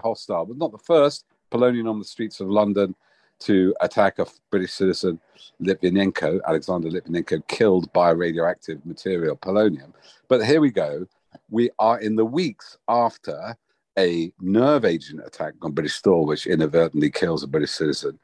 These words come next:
and nearly kills a Russian dissident and his daughter. And he is at a villa, which is regularly attended.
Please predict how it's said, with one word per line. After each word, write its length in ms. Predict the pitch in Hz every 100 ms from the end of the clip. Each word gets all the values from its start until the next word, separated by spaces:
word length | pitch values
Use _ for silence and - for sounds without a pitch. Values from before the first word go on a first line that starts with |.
| _ _ _ -
and 140 | 82
nearly 240 | 87 92
kills 300 | 82 92 78
a 60 | 78
Russian 320 | 76 76 76
dissident 420 | 73 78 - 69
and 100 | -
his 140 | 69 -
daughter. 480 | 76 80 - - - - - - - _
And 420 | 107 101 98 95 - _ -
he 440 | - 123 110 107 - -
is 380 | 104 92 92 - -
at 200 | 107 110
a 80 | 95
villa, 260 | 87 95 82
which 180 | 123 160
is 100 | 143
regularly 300 | 180 165 127
attended. 460 | - 80 90 123